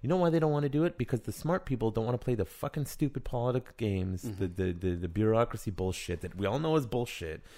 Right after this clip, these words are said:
Speaker 1: and yet none of us as citizens are saying no to it.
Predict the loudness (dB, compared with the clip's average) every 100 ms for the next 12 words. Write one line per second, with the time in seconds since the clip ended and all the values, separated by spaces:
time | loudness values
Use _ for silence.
0 | -8 -2 -2 -2 0 2 4 6 4 4
1 | -2 -4 -4 -4 -2 0 0 0 -4 -4
2 | -8 -4 -2 0 2 0 -2 -10 -12